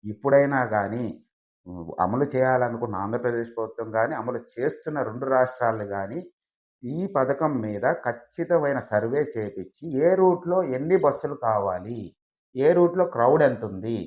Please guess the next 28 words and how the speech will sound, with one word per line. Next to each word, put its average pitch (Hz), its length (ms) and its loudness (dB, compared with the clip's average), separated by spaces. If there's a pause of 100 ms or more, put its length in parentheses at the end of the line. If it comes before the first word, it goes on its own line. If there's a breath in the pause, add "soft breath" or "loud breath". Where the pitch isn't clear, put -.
(380)
అనే 131 280 -2
దాన్ని 104 580 0
అంచనా 143 440 0
వేసుకొని 110 640 -4 (440)
ఉచిత 214 360 0
బస్సులు 170 460 4
అనేవి 151 340 2
అన్నిట్లో 160 540 2
కాకుండా 107 640 0 (100)
వంద 147 280 -2
బస్సులు 143 460 0
ఉంటే 120 200 -2
నలభై 156 400 2
బస్సులు 170 380 0
మాత్రమే 147 460 -6
ఉచితం 123 380 -8 (100)
చేసి 98 480 -10 (140)
ఆ 131 220 2
బస్సులకు 139 440 -2
వేరే 123 240 2
కలర్లు 123 460 -2
వేసి 101 300 -8
వాటి 131 280 0
మీద 160 200 -6 (100)
ఉచిత 127 300 -10
బస్సు 131 320 -2
అని 113 160 -4 (100)
రాసి 123 520 0